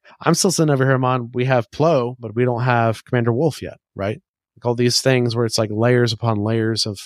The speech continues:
like, what does this mean for the game? And, I mean, we're an all-time high, right, in the game right now. This, I mean, this has to be definitively the highest point we've been in the game thus far.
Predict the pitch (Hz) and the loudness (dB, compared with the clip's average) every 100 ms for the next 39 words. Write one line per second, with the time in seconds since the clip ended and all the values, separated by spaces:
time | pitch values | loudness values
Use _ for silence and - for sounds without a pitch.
0 | 98 101 95 _ _ _ 135 127 123 110 | -10 -10 -12 _ _ _ 0 0 0 -2
1 | 117 117 113 107 110 120 113 101 98 _ | -2 -2 -2 0 2 4 4 2 -2 _
2 | _ _ - 214 139 135 139 139 143 147 | _ _ -8 -2 0 2 0 0 -2 -2
3 | 127 123 131 110 98 104 104 117 113 101 | -2 -2 -2 -2 -4 -6 -4 -4 -2 -4
4 | 92 87 120 - _ 113 127 117 113 131 | -6 -4 -4 -6 _ -2 0 0 -2 0
5 | 135 135 - 110 104 101 98 - _ _ | 0 0 -2 -4 -4 -4 -8 -14 _ _
6 | - 127 - 147 123 104 95 90 90 _ | -6 -2 0 0 0 -4 -6 -10 -14 _
7 | - 113 117 113 - 123 110 113 107 98 | -6 -2 0 0 -2 -2 0 0 -2 -2
8 | 98 98 98 104 85 | -2 -2 -4 -6 -10